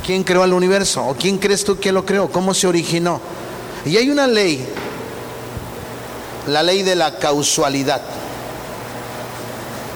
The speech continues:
Todo, todo en sí mismo debe revelar que alguien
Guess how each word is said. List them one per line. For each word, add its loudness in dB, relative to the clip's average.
Todo, 4
todo 4
en 2
sí 2
mismo 2
debe 4
revelar 2
que 0
alguien 0